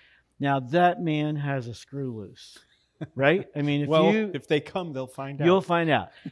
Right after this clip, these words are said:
Speaker 1: He will make you laugh, and he's crazy.
Speaker 2: That's why he fits right in.
Speaker 1: He fits right in here. But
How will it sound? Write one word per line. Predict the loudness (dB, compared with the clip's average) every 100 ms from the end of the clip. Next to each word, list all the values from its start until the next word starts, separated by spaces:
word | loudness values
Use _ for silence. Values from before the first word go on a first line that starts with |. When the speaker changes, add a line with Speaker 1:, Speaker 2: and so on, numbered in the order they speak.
| -10 -2
Speaker 1:
He | 0 0 0
will | -2
make | 0 0 -2
you | -6 -2
laugh, | 2 4 4 2 -4 -18 _ -6
and | -4 -2
he's | -4 -8
crazy. | -2 2 2 0 -4 -12 -2
Speaker 2:
That's | -2 4
why | 6
he | 6 2
fits | -2 -6 -6
right | -8 -8
in. | -10 -12 -10
Speaker 1:
He | -8 -4
fits | -4 -4 -2
right | -2 0
in | 0
here. | -2 -4
But | -2 6 6 6